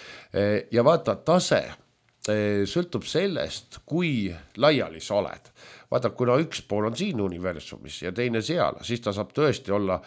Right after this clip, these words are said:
galaktiline valitseja või universumi direktor,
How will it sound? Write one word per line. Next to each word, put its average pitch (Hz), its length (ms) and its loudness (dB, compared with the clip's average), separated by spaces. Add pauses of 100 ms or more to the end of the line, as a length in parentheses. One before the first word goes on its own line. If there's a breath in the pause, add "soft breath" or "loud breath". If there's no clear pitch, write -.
(400 loud breath)
galaktiline 95 920 2
valitseja 92 540 2
või 90 160 -2
universumi 95 680 0
direktor, 113 580 0